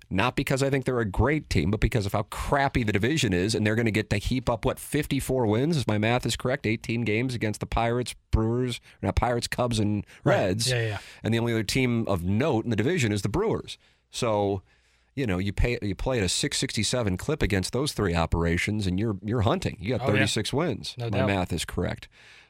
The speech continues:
Speaker 1: Uh, and so, with that said, you're in a good spot versus other teams for the wild card 'cause you get the advantage of playing those teams more often.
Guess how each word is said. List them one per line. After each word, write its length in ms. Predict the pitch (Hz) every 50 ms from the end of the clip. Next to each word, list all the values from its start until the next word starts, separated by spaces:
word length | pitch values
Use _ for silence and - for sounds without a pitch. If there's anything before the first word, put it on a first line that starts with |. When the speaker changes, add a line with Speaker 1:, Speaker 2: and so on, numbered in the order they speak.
| _
Speaker 1:
Uh, 420 | 92 92 92 92 95 92 95 95 - -
and 180 | - 110 104
so, 460 | - - 127 120 113 110 107 104 92 -
with 320 | 110 110 107 107 95 -
that 240 | 117 117 127 120 -
said, 460 | - - 165 185 175 127 113 110 120 - - - - - _ -
you're 260 | 92 92 110 120 120
in 60 | 113
a 60 | 113
good 200 | 95 110 107 98
spot 400 | - - - 147 143 123 131 -
versus 380 | 113 104 101 98 - - 92 95
other 160 | 90 95 92
teams 300 | - - 90 85 87 95
for 80 | - 95
the 60 | 98
wild 380 | 98 135 175 190 151 104 90
card 260 | - - 87 95 120 -
'cause 180 | - 92 78
you 100 | 80 87
get 180 | 87 90 85 -
the 80 | 90
advantage 380 | 87 85 85 78 78 87 90 90
of 100 | 90 -
playing 320 | - - 156 190 185 139
those 180 | 98 - - -
teams 300 | - - 82 85 - -
more 240 | 87 87 87 85 82
often. 320 | - - - - - -